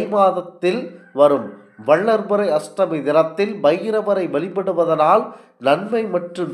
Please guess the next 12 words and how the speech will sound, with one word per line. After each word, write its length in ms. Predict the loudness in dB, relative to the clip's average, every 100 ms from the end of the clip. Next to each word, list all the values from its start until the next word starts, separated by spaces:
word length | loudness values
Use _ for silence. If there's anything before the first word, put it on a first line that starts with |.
| -8
செல்வ 280 | -8 -4 -4 -4
செழிப்பு 400 | -8 -8 -6 -6 -4 -2
ஓங்கி 300 | -4 -6 -8 -8
இருக்கும். 440 | -8 -6 0 0 -2 -14 _ _ -2 4
வளர்பிறை 500 | 6 6 4 2 -2 -4
அஷ்டமியன்று 680 | -4 -4 -4 -6 -6 -4 -4 -6 -14 _ -6
ஸ்ரீ 180 | -2 -2 -2 4
கால 280 | 6 6 2 2 2
பைரவர் 440 | 2 2 0 0 -2
அல்லது 340 | 0 0 0 -2 -4 -16 -20 -2
சொர்ணகார்ஜுன 1000 | 0 2 4 4 4 4 0 -8 -2 0 0 -4 -12 _ 0 4
பைரவ 360 | 6 6 2